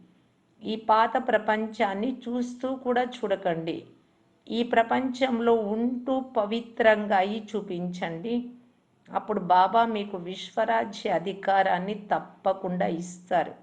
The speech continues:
ఓం శాంతి. ఆత్మిక పిల్లలను ఆత్మిక తండ్రి అడుగుతున్నారు.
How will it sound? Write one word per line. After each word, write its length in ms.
ఓం 200
శాంతి. 800
ఆత్మిక 480
పిల్లలను 600
ఆత్మిక 500
తండ్రి 440
అడుగుతున్నారు. 800